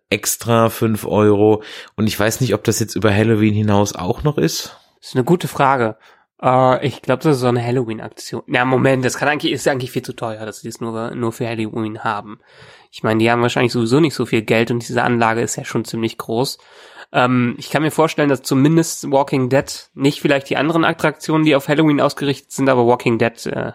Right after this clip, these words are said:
Speaker 2: länger da ist.
Speaker 1: Ja, das kann gut sein. Also wie gesagt, Moviepark, Warner Brothers, nee, ehemals Warner Brothers Moviepark, so rum,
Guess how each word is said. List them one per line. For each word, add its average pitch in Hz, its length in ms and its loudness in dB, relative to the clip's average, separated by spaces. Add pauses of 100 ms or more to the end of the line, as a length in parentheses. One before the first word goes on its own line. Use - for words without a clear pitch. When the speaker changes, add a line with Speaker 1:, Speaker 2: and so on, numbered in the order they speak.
(140)
Speaker 2:
länger 107 360 -2
da - 140 -2 (120)
ist. - 200 -14 (680)
Speaker 1:
Ja, - 260 -10
das - 280 -10
kann 85 180 -4
gut 80 180 -6
sein. - 240 -10
Also 110 240 0
wie 92 100 4
gesagt, 80 360 -2
Moviepark, 98 580 2
Warner 85 240 -2
Brothers, 82 420 -4
nee, 95 120 4
ehemals 95 640 2
Warner 92 260 2
Brothers 80 400 -8
Moviepark, 90 480 -4
so 82 140 2
rum, 76 280 -4